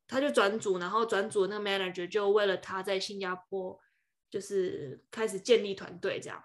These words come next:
他就把他们 team 的一部分搬到了新加坡这样。然后那时候新加坡就只有他一个人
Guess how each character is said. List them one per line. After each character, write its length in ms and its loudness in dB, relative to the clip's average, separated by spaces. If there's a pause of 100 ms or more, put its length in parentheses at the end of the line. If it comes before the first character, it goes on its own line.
他 140 -4
就 80 2
把 200 0
他 120 0
们 280 -2 (140)
team 340 -4 (360)
的 100 4
一 60 2
部 200 6
分 540 6
搬 180 -4
到 140 4
了 80 0
新 240 -4
加 160 -4
坡 180 -6
这 100 -12
样。 160 -12
然 100 -8
后 80 -4
那 100 -2
时 140 -2
候 100 2
新 140 -8
加 100 -4
坡 160 -2
就 80 2
只 80 -8
有 60 -10
他 200 -10
一 60 -6
个 100 -10
人 180 -10